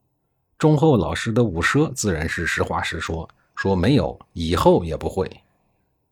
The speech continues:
费无极见自己的老同事伍奢不向着自己说话，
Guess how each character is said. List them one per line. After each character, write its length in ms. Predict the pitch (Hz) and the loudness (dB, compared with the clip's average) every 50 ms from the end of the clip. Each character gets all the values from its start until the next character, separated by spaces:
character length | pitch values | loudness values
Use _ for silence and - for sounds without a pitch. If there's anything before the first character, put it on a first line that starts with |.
| _ _ _ _ _ _ _ _ | _ _ _ _ _ _ _ _
费 240 | - - - 170 147 | -6 2 4 6 6
无 160 | 123 131 143 | 6 6 4
极 200 | 131 - 110 117 | 2 2 0 0
见 300 | 123 - 131 123 113 113 | 2 2 4 4 4 2
自 160 | - - 127 | 2 0 -2
己 140 | - - 87 | 0 0 -2
的 100 | - 107 | 0 0
老 160 | 107 90 - | 0 0 -2
同 220 | - - 92 98 113 | -2 -2 -2 -2 -2
事 160 | - 151 131 | 0 0 -2
伍 240 | 95 82 78 76 - | -2 -2 -2 -4 -4
奢 340 | - - 147 160 156 139 | -2 0 0 0 0 -2
不 160 | - - 87 82 | -4 -4 -4 -2
向 220 | - 107 90 85 | 0 0 0 0
着 100 | 78 80 | -2 -4
自 160 | - - 85 | -6 -6 -8
己 100 | 78 76 | -8 -8
说 200 | 76 - - - | -8 -8 -8 -8
话， 200 | - - 80 - | -6 -6 -6 -8